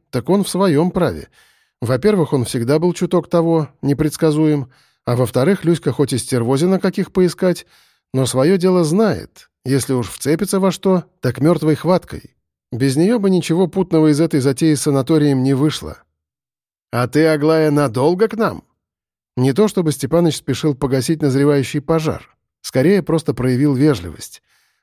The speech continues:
Он же интеллигент, даром что завхоз. Ему нужно, чтобы всё чин по чину было, с церемониями. «Василий Степанович?» А вот сейчас Глашка, похоже, удивилась.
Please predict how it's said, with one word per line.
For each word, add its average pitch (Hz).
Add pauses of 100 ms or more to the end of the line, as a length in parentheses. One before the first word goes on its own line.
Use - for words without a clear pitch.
Он 139
же 127
интеллигент, 123
даром 160
что 135
завхоз. - (420)
Ему 147
нужно, 185
чтобы 147
всё 151
чин 165
по 135
чину 185
было, 90 (140)
с -
церемониями. 127 (920)
«Василий 139
Степанович?» 151 (640)
А 127
вот 127
сейчас 196
Глашка, 160
похоже, 151
удивилась. 147